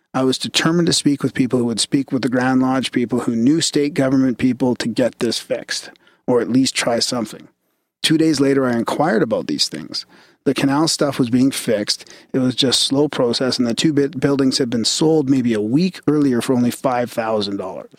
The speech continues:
However, there was another building up for sale on land, land contract. We looked into it, put all our efforts toward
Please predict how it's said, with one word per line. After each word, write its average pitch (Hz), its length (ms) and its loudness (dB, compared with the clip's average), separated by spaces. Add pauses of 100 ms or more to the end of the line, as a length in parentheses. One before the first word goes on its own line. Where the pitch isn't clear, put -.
(1040)
However, 139 380 2
there 127 80 2
was 120 140 2
another 131 240 2
building 131 340 2
up - 180 -4
for - 140 -2
sale 120 340 0
on 113 200 0
land, 117 380 -2
land 127 360 0
contract. - 680 -6 (1040)
We 120 120 -2
looked 143 220 2
into 135 240 4
it, 123 120 -2
put 123 160 0 (100)
all 135 220 2
our 156 180 0
efforts 135 380 -2
toward 131 480 0